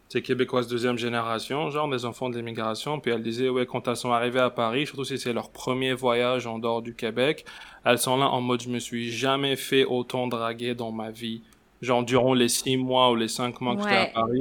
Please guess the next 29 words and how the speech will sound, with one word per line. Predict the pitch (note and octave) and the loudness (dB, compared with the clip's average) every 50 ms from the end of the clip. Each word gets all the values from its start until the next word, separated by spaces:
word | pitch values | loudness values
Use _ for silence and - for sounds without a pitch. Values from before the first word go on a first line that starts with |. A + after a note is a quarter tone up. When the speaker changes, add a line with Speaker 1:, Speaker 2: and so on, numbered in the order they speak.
| D3 F#3 | -2 -2
Speaker 2:
Ouais, | G3 G3+ G2+ G2 G2 F#2+ F#2+ | -4 -6 -6 -6 -6 -6 0
ouais. | - | 4
Speaker 1:
versus | B2+ B2 G2+ - - C3 A#2+ - - _ - | 4 4 4 2 -4 -8 -8 -8 -10 _ -8
toute | - C#3 C3+ B2+ - | -4 -4 -4 -2 -2
ma | C3+ C3 B2 A#2+ | 0 0 0 0
vie | A#2 B2 B2+ B2 A#2+ | 0 0 -2 -2 -2
au | A2+ | -2
Québec. | A2 - A#2 A2 A2 A#2+ B2+ D3+ - - - _ _ _ _ _ _ - - _ _ _ _ - | -2 -4 -6 -2 0 2 2 2 0 -4 -10 _ _ _ _ _ _ -20 -20 _ _ _ _ 2
Euh, | B2+ A#2+ A#2+ A#2+ A#2 A#2 A#2 A#2 A#2 A#2 A#2 A#2 A#2 A2+ A#2 A2+ A2+ A2+ A2+ A2+ A2+ A2 - | 4 6 8 8 8 8 6 4 2 0 -2 -2 -4 -4 -4 -4 -4 -4 -6 -6 -10 -12 -10
puis | - - B2+ A#2+ | -6 -4 -4 -2
c'est | - C3 A#2+ | -2 -2 -2
comme, | - B2+ B2 A#2+ A#2+ A#2 A2+ A2+ A#2+ | 0 0 0 0 0 -2 -4 -2 2
ouais, | B2 B2+ C3+ D3 D3+ D3+ C#3 | 2 4 4 4 2 -2 -4
so | - - B2 A#2 A2+ A2 A2 A2 A2+ | -6 -4 -2 -2 -2 -2 -4 -4 -4
I | A#2 A2+ | -4 -2
guess | B2 A#2+ A#2 - - - - - - | -2 -2 -2 -2 -6 -8 -8 -8 -8
c'est | B2+ A#2 | -8 -4
quelque | - A#2+ A#2 A#2+ B2+ | -4 -4 -4 -4 -8
chose | A#2+ - - B2+ B2+ B2+ B2+ B2 - | -8 -6 -4 -4 -2 -2 -2 -4 -6
qui, | - - B2 A#2+ A#2+ A#2 A#2 A#2 A#2+ A#2+ - - - - - | -10 -12 -10 -10 -10 -10 -12 -12 -12 -14 -14 -18 -20 -2 6
mais | C#3+ D3 | 8 8
après | D3 - - G#3 G3+ G3 | 8 10 8 6 6 6
peut-être | - E3 D3+ - F3+ G3 F#3+ F#3+ | 6 2 4 6 6 6 6 4
que | - - E3 D#3+ E3+ F3 E3 | 2 0 2 4 4 4 6
les | C#3 B2+ B2+ B2 | 6 6 6 6
façons | - C3+ C3+ B2+ - - D#3+ D#3+ D#3 | 4 4 2 2 2 2 0 2 4
d'aborder | D3 C3+ B2+ B2+ A#2+ B2 B2 C#3+ C#3+ | 4 4 6 6 4 4 4 2 0
sont | - - C3 B2 | -2 -2 -6 -6
différentes. | B2 B2 A2+ - C3 A#2+ B2+ C#3 C#3 A#2 A2 - - | -6 -8 -6 -6 -6 -4 -4 -4 -6 -8 -8 -12 -16